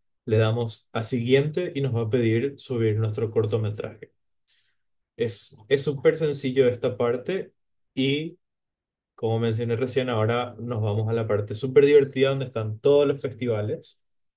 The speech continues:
donde acá tenemos la forma de poder elegir qué es lo que nos interesa. En mi caso, por ejemplo, animación,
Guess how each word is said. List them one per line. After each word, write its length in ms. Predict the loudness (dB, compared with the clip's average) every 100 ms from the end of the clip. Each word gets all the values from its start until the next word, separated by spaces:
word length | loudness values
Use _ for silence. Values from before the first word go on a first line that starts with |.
| _ _ _ _
donde 160 | -6 0
acá 180 | 2 2
tenemos 800 | 0 0 0 -2 -6 -14 -20 _ _ -4
la 160 | -2 -2
forma 640 | 0 0 2 0 -2 -4
de 160 | 0 2
poder 600 | 4 4 4 2 -2 -10 _ _ _ _ _ _
elegir 600 | -4 -4 -4 -2 -2 -2
qué 220 | 2 2
es 80 | 4
lo 120 | 0
que 80 | 0
nos 160 | 0 0
interesa. 460 | 2 6 4 4
En 100 | -4
mi 80 | -6
caso, 300 | -4 -4 -4
por 100 | -2
ejemplo, 280 | -2 -4 -6
animación, 720 | -6 -8 -8 -4 -2 -2 -6